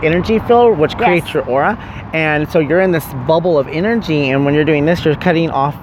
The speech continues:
Speaker 1: me from being part of your thing. But if we hug together or,
Speaker 2: Yeah.
Speaker 1: or smash together, and boom, another combustion happens, and we become one aura to, as one.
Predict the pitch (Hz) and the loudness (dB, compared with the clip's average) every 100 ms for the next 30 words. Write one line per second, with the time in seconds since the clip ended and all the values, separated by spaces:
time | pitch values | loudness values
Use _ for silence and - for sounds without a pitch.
0 | - 156 147 147 147 160 139 139 131 135 | -8 -2 0 0 0 -2 -2 -2 -2 0
1 | 139 135 143 139 139 196 226 - - - | 0 0 0 0 0 -2 -2 -4 -6 -2
2 | 175 185 165 165 - 160 151 190 165 143 | 0 2 2 0 -2 0 2 2 2 2
3 | 202 165 - - 165 156 - 156 156 175 | 2 2 0 -6 -12 -12 -12 -10 -4 -4
4 | 143 - - - - 269 240 185 175 175 | -4 -8 -14 -10 0 2 2 0 -2 -4
5 | 185 151 151 160 160 160 135 143 143 143 | -4 -4 -4 -4 -4 -2 -2 -4 -2 -2
6 | 139 - 143 131 139 127 123 - 123 - | -2 -2 -2 0 0 0 -2 -2 -6 -6
7 | 117 131 190 | -6 -4 -4